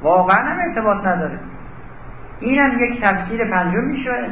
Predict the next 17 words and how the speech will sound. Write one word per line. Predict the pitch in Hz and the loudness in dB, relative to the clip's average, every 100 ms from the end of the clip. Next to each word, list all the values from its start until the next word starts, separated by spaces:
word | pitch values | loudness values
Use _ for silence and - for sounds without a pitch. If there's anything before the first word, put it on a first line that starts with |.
| - | -2
غیر | 226 254 214 | 0 2 4
از | 185 | 4
اون | 175 170 | 4 0
تفسیری | 175 165 175 175 156 | 0 0 -2 -4 -4
که | 165 | 0
ما | 160 156 | 0 2
گفتیم، | 160 156 196 233 254 240 220 - - - - | -2 -4 -4 -2 -2 -4 -6 -10 -14 -14 0
تفسیر | 160 165 - - 220 214 175 | 4 4 0 -6 -2 -2 -2
ششم | 175 151 160 214 240 240 - - - - - - - | -4 -4 0 2 2 0 -4 -10 -14 -14 -14 -14 -6
که | 180 175 | 0 2
ارتباط | 175 170 196 226 220 | 2 2 4 4 0
حجیت | 202 202 190 180 | -4 0 0 2
قطع | 170 214 - | 2 2 0
به | 185 | 0
مسئولیت‌ها | 170 - - 165 156 156 156 147 135 175 | 0 0 -4 -6 -6 -2 0 0 0 -2
و | 196 202 | 0 2
معذوریت‌ها. | 190 156 143 139 127 123 113 - 107 | 2 2 0 -6 -2 -2 -2 -2 -4